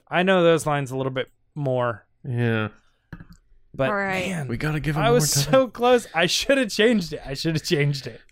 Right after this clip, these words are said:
Speaker 2: All right, so
Speaker 1: Dang it.
Speaker 2: six to four entering question five.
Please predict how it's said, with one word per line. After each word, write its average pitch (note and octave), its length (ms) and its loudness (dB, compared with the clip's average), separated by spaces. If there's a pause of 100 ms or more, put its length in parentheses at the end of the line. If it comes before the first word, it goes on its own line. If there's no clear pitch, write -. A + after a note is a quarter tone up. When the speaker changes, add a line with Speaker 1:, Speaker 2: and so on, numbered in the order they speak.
(160)
Speaker 2:
All F#3 80 6
right, F3+ 200 6
so F3+ 160 4
Speaker 1:
Dang E3+ 220 6
it. - 320 0 (380)
Speaker 2:
six - 320 -2
to F3+ 80 2
four F3 340 4
entering D3+ 600 4
question C3+ 360 -2
five. D#2 460 -6